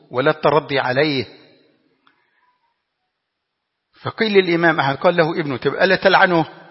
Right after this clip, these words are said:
قال: "ومتى رأيت أباك يلعن أحدا؟" لذلك ابن تيمية يقول: "مذهب أهل السنة في يزيد أنه لا يسب ولا يحب." فاللي بيبالغ وبيقول لك يزيد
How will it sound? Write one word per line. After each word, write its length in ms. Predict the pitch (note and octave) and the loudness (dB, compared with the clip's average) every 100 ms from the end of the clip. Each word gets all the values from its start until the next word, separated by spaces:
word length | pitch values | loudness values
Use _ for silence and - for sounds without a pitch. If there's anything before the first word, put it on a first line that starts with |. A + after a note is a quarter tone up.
| - - | -20 -2
قال: 200 | D#3+ D#3 | 2 4
"ومتى 380 | D3+ E3+ D#3+ C#3+ | 4 2 2 2
رأيت 340 | C3+ D3+ C#3 | 2 0 0
أباك 380 | C#3+ B2 B2+ - | 2 2 0 0
يلعن 300 | A#2 A2 G#2+ | -2 -2 -2
أحدا؟" 480 | A2 - G#2+ G2+ G2+ _ _ _ _ _ _ _ _ | -4 -6 -8 -10 -12 _ _ _ _ _ _ _ _
لذلك 160 | - A#2 | -10 -6
ابن 180 | A#2 G#2+ | -6 -4
تيمية 260 | E3+ D#3 | -4 0
يقول: 240 | C3+ - D#3 | -2 -2 -4
"مذهب 260 | D3 C#3+ | -2 0
أهل 180 | D#3+ C#3+ | 0 0
السنة 360 | C#3 - E3+ D3+ | -2 -2 -2 -2
في 180 | C#3+ C#3 | 0 0
يزيد 300 | B2+ E3 C#3+ | 0 -4 -6
أنه 200 | C3+ C#3 | -4 0
لا 100 | E3+ | 0
يسب 380 | D#3+ - A#3 - - - _ _ _ - | 0 -4 -6 -6 -16 -20 _ _ _ -8
ولا 200 | C3 C3+ | -4 -4
يحب." 480 | A2 G2 - G#2+ A2+ - - _ _ _ _ _ _ _ _ _ _ _ _ _ | -4 -6 -6 -6 -8 -20 -20 _ _ _ _ _ _ _ _ _ _ _ _ _
فاللي 220 | - G#2+ | -12 -10
بيبالغ 460 | A2 A2 D3+ E3+ A#2+ | -6 0 0 0 -4
وبيقول 280 | A#2 C#3+ C#3+ | -6 -4 -2
لك 200 | B2 - | -2 -2
يزيد 280 | A#2+ D#3 | -2 -2